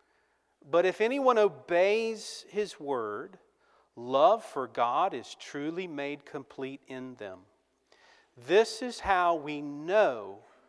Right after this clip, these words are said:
we are in Him. Whoever claims to live in Him must live as Jesus did."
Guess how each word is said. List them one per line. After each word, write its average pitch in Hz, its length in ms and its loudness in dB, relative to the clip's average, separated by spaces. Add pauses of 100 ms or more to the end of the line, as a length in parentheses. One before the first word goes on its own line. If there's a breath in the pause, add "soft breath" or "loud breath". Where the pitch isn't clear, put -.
(340 soft breath)
we 139 180 -4
are 143 180 4
in 143 260 -8
Him. 135 400 -8 (1200 soft breath)
Whoever 214 440 2
claims 214 760 -2
to - 140 -8
live 214 320 2
in 131 160 -6
Him 123 380 -12 (920)
must 139 460 -8
live 127 560 -6 (840)
as 131 240 -10
Jesus 120 640 -16
did." 95 280 -20